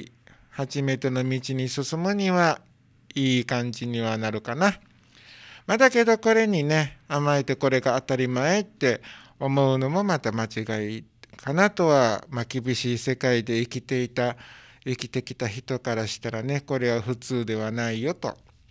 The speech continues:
でも正直これが普通なんでしょうね。まあ、あ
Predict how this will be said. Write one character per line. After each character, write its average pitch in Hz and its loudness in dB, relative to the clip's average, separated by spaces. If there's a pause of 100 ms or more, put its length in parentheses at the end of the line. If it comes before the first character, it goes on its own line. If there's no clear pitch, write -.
(1160)
で 131 -2
も 151 0
正 160 4
直 165 -4
こ 185 0
れ 156 2
が 143 0
普 147 -4
通 147 -4
な 139 -2
ん 131 -4
で 123 -4
し 131 -6
ょ 113 -2
う - -6
ね。 143 -2 (1080)
ま 117 -2
あ、 - -18 (220)
あ 120 -6